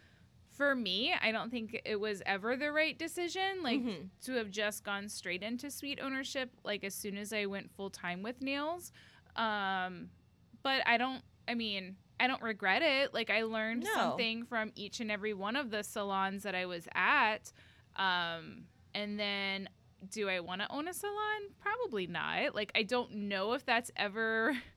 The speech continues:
Speaker 1: <laughs> my goal or my intention. I mean,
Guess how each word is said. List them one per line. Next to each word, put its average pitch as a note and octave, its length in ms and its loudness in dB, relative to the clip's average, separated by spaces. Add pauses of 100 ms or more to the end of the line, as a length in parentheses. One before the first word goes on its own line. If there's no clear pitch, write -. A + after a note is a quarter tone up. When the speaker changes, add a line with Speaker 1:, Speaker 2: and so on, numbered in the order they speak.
(100)
Speaker 1:
<laughs> - 320 -20
my A3 300 4
goal A3+ 600 0
or G#3 100 0
my G3 140 -2
intention. A#3 960 -2
I G#3 80 -4
mean, G3 460 -2